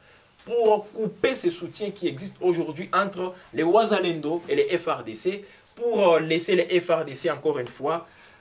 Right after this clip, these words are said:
euh, agir seuls, mesdames et messieurs, ne vont, vous n'allez pas, en tout cas, obtenir, euh,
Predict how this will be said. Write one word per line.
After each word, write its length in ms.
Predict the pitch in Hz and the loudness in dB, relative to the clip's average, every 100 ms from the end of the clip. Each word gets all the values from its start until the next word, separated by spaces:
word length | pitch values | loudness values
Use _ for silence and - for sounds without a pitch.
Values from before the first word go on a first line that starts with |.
| - | -10
euh, 480 | 120 120 120 117 117 - | -4 -2 0 0 -2 0
agir 600 | 139 165 220 196 - 95 | 0 0 0 -2 -4 -4
seuls, 480 | - 185 233 220 214 _ - - | 2 4 4 2 -10 _ -20 -10
mesdames 260 | 127 196 180 | -6 -4 -4
et 40 | |
messieurs, 260 | 156 - 170 | -6 0 0
ne 80 | |
vont, 160 | 139 139 | -2 -6
vous 140 | 123 147 | -8 -8
n'allez 320 | 147 139 143 | -6 -4 -2
pas, 320 | 180 170 131 - _ - | 0 2 0 -8 _ -16
en 120 | 120 | -14
tout 100 | 127 | -8
cas, 380 | 165 165 170 - _ _ - | -4 -2 -4 -8 _ _ -12
obtenir, 580 | 120 - 165 196 196 127 | -8 -4 -4 -4 -6 -4
euh, 180 | 120 | -6